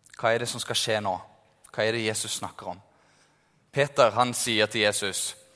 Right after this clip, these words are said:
«Uansett hvor du går, så vil jeg følge deg. Ja, om jeg så må dø for deg,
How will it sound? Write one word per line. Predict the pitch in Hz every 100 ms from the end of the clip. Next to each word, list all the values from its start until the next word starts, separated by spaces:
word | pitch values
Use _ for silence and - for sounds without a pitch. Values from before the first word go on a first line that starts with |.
| _ _ - -
«Uansett | 175 175 - 190 -
hvor | 170
du | 147
går, | 143 156
så | - 135
vil | 131
jeg | 127
følge | - 127 101 110
deg. | 104 98 - - - - _ _ _ 117
Ja, | 123
om | 131
jeg | 131
så | - 131
må | 123
dø | 117 123 131
for | - 104
deg, | 87